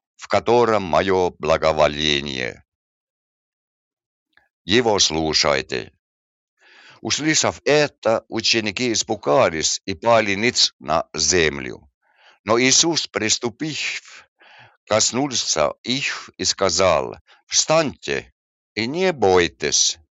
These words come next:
Возведя же очи свои, они никого не увидели, кроме одного Иисуса. Тот опыт учеников был отражением небесной славы.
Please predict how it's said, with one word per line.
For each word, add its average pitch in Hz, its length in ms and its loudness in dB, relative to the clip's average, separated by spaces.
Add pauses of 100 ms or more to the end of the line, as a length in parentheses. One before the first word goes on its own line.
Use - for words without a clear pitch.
(880)
Возведя 104 760 2 (140)
же 95 180 -2
очи 110 400 0
свои, 92 720 -4 (480)
они 95 260 -2
никого 104 1040 0
не 87 360 0 (120)
увидели, 69 920 -4 (100)
кроме 123 460 2
одного 82 720 0
Иисуса. 80 760 -2 (1300)
Тот 139 320 0
опыт 165 500 2 (140)
учеников - 1000 -2 (560)
был 143 240 2 (120)
отражением 147 920 2
небесной 151 640 2
славы. 67 720 2